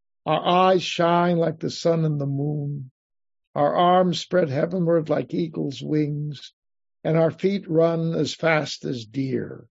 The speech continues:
That's beautiful poetry, no matter what language it's written in. Okay, and the whole point is,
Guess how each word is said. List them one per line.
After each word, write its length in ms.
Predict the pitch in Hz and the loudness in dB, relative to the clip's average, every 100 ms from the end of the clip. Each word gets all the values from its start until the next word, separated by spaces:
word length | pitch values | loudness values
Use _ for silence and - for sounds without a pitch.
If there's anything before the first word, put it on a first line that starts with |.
| _ _ _ _ _ _ - | _ _ _ _ _ _ -8
That's 220 | 233 - | -8 -6
beautiful 480 | - 247 349 - 220 | -4 -2 -2 -4 -8
poetry, 680 | - - 294 - - - - _ _ _ _ _ - | -2 0 0 -4 -12 -18 -20 _ _ _ _ _ -8
no 60 | |
matter 220 | 165 175 | -4 -2
what 200 | 185 - | 0 -2
language 440 | - 143 - - - | -4 -8 -8 -12 -14
it's 180 | - - | -14 -12
written 300 | - - - | -12 -12 -16
in. 680 | - _ _ _ _ - 123 | -18 _ _ _ _ -16 -10
Okay, 160 | 175 | -6
and 100 | 180 | -4
the 60 | 160 | 0
whole 200 | 202 220 | 2 0
point 480 | - 208 240 254 160 | -2 0 0 0 -2
is, 440 | - - - - | -4 -6 -14 -20